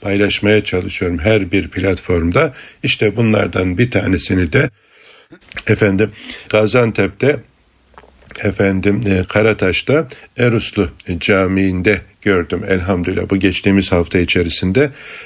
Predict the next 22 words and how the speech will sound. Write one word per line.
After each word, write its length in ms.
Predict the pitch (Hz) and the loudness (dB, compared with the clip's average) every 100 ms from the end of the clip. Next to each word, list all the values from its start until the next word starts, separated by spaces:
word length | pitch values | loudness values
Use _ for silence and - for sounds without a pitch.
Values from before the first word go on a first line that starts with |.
| - | -4
Eruslu 480 | 110 110 110 - 98 | 0 0 0 -2 -2
Camii 480 | 92 98 98 101 104 - _ _ _ - - - - - | 0 2 2 2 0 -4 _ _ _ -20 -20 -20 -14 -2
İmam 260 | 117 104 87 | 2 4 2
Hatibi 540 | 98 98 95 131 160 - - - - | 0 0 0 2 0 -2 -18 -20 -4
efendim 400 | 98 95 101 98 | -2 2 2 0
Hasan 400 | 82 107 113 107 | 0 0 2 0
Karadağ 560 | 87 - 98 107 98 90 | 0 0 2 2 2 -2
hocamız, 760 | 82 95 85 92 104 151 - - - - - | -2 -4 0 2 2 2 -2 -10 -20 -20 -2
elhamdülillah 800 | 107 95 113 98 98 90 90 110 | 0 2 0 0 0 0 -2 2
o 120 | 104 | 0
camiye 440 | 101 98 98 92 90 | 2 2 2 2 2
geleli 420 | 98 92 90 87 | 2 2 0 0
birkaç 440 | 95 - 101 - | -2 0 0 0
yıl 120 | 90 | 2
olmuş 460 | 87 85 95 160 - - - - - | 2 2 2 0 -2 -8 -20 -10 -2
ama 340 | 98 90 - - - | 2 2 -2 -14 -20
hamdolsun 840 | - 113 123 104 98 - 117 139 127 - - | -4 0 2 2 2 2 0 0 -4 -16 -10
çok 320 | - 123 123 | -2 -2 0
güzel 380 | 107 92 117 117 | 0 2 2 2
bir 80 | 101 | -2
ortam 520 | 95 98 90 107 101 | 0 -2 0 0 0
oluşturmuş 760 | 98 92 87 - 90 87 - | 0 0 -2 0 -2 -2 -6